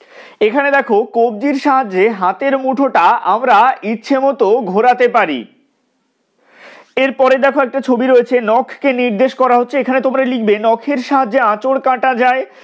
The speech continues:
চুলকানো যায়, সূক্ষ্ম জিনিস ধরা যায়। এবারে দেখো কনুইয়ের ছবি, কনুইয়ের সাহায্যে হাতকে ভাঁজ করা যায়।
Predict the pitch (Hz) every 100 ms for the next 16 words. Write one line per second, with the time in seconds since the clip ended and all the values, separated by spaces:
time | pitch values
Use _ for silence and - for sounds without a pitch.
0 | - - 247 254 262 254 262 247 240 254
1 | - - - 262 - 269 220 247 247 175
2 | 185 220 247 240 254 - - - - 226
3 | 269 277 269 285 254 254 277 269 269 233
4 | 190 214 - - 233 240 277 285 285 285
5 | 269 254 233 202 233 - 233 208 226 -
6 | 247 208 165 131